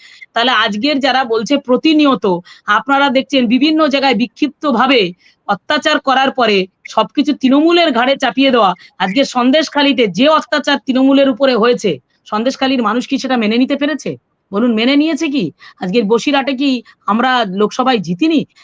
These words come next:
তাহলে আজকের সেই জায়গায় দাঁড়িয়ে যেভাবে তৃণমূল কংগ্রেসের উপরে অত্যাচার হচ্ছে, যেখানে একটু ওদের জোর আছে সেখানে তৃণমূল কংগ্রেসকে ধরে মারধর, অত্যাচার। তাহলে এই যদি বিক্ষুব্ধ ঘটনা ঘটানোর জন্য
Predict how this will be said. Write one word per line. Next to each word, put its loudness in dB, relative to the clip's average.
তাহলে 0
আজকের 0
সেই 0
জায়গায় 0
দাঁড়িয়ে -2
যেভাবে -2
তৃণমূল -2
কংগ্রেসের -4
উপরে -2
অত্যাচার -2
হচ্ছে, -2
যেখানে -2
একটু -4
ওদের 2
জোর 2
আছে -4
সেখানে 0
তৃণমূল 2
কংগ্রেসকে 0
ধরে 0
মারধর, 0
অত্যাচার। -2
তাহলে -2
এই -4
যদি -2
বিক্ষুব্ধ -4
ঘটনা -2
ঘটানোর -2
জন্য -2